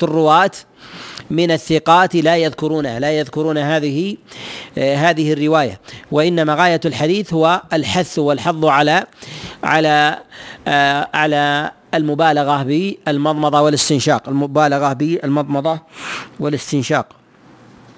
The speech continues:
وثم أيضًا، آه، أما بالنسبة لما يتعلق بالوضوء بالمضمضة والاستنشاق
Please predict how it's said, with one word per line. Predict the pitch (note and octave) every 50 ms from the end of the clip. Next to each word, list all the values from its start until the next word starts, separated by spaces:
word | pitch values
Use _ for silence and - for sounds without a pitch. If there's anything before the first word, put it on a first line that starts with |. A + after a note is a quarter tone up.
| - - - - - - - - - - - - - - - - - - - - - -
وثم | D3+ D#3 D#3+ D#3+ D#3+ D#3 D#3 E3 E3+ - G3+ A3 G#3+ G3+ F#3+ F#3+ F#3+ G3 - - -
أيضًا، | G3 G3+ F#3+ E3+ F3 F3+ F3+ F#3+ - - _ - - - - - - - - - - - - - -
آه، | C#3+ C#3+ C#3+ C#3+ D3 C#3+ D3 - - -
أما | F3 F#3+ G3+ G#3
بالنسبة | G3 F3+ F3+ F#3+ G#3 - - F#3 E3+ - E3 D#3+ D#3 D#3+ - -
لما | D3 D3+ D3 D3 D3 D3+ D#3 D#3 D#3 D#3 D3+
يتعلق | D3 - E3 C#3+ E3 D#3+ D3+ C#3+ C3+ B2+ - - - - - - - - - - - - - - - - - - - - -
بالوضوء | C#3 C#3 D3+ D#3 D3+ D3+ D#3 D#3 D3+ D3 E3+ F#3 E3+ E3+ E3 E3+ F3 - _ _ _
بالمضمضة | D#3 D3 D3+ D3 D3 D3 D3 D3 D#3 C#3+ C#3 C#3+ D3 E3 F3 E3 E3+ E3 D#3 D#3
والاستنشاق | D3+ D3+ C#3 - - D#3 C#3+ - E3 E3 D3 - - -